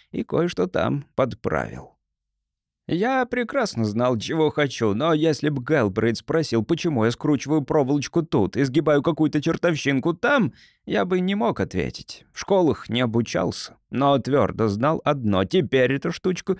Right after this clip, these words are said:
сработает как надо. Профессор строчил что-то в блокноте,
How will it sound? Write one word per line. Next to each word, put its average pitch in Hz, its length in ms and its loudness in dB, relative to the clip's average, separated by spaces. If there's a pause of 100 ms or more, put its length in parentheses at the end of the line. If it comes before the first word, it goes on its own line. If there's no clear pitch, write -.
(140)
сработает 139 760 0
как - 240 -4
надо. 69 460 -6 (440)
Профессор 131 540 0
строчил 131 460 -2
что-то 113 280 -4
в 117 80 0
блокноте, 156 500 0